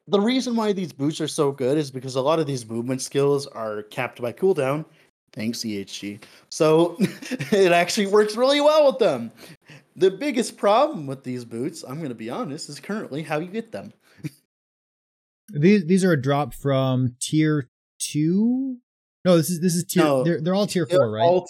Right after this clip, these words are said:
Speaker 1: tiers, but it ro-, goes up to thirty-six percent chance on the Sentinel boss.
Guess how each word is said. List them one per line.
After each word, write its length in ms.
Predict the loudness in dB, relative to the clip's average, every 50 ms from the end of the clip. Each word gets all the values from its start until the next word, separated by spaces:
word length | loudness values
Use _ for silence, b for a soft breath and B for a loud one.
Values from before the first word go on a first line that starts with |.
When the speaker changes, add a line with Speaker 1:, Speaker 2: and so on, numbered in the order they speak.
| -6 -4
Speaker 1:
tiers, 300 | -4 -2 -2 -4 -6 -8 _
but 140 | -6 -6 -2 -2
it 200 | -4 -4 -2 -2
ro-, 160 | -2 -2 -2
goes 300 | 0 0 0 0 0 -2
up 120 | -8 -6 -4
to 100 | -4 -4
thirty-six 600 | -2 0 0 0 0 -2 -4 -6 -8 -8 -10 -8
percent 360 | -8 -8 -4 -4 -4 -6 -6
chance 440 | -8 -6 -4 -4 -4 -4 -6 -8 -10 -6
on 400 | -4 -2 -2 -2 -2 -4 -4 -4
the 80 | -6 -6
Sentinel 420 | -2 -2 -2 -2 -2 -4 -8 -10 -10
boss. 420 | -10 -10 -10 -10 -10 -10 -12 -12